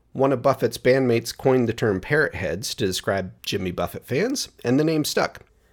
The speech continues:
These parrot heads gave rise to Margaritaville tequila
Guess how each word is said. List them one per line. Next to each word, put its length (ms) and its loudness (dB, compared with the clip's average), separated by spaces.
These 260 -2
parrot 340 -2
heads 380 0
gave 320 -2
rise 360 -2
to 120 -2
Margaritaville 760 0
tequila 540 -4